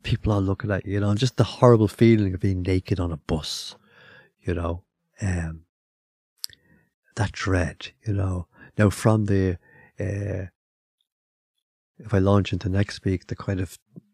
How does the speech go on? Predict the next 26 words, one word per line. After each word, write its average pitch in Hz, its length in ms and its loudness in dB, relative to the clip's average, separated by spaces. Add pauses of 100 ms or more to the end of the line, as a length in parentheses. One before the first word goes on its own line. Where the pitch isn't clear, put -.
(120)
Fritz - 260 -2
Perls 101 400 2
or 95 60 0
the 95 140 -4
humanistic, 98 760 0
the - 80 -12
kind 98 200 -4
of 90 80 -6
creative 95 440 -6
experiment, 95 600 -4 (280)
what, 98 160 2
how 92 280 2
I 101 140 6
would 120 160 6
work 92 200 2
and 90 100 -4
how 95 260 4
I 92 80 8
have 101 240 6
worked 107 240 2
with 95 100 -6
that 95 180 -6
dream 98 280 -6
of 90 100 -14
myself 95 500 -8
is 95 320 -12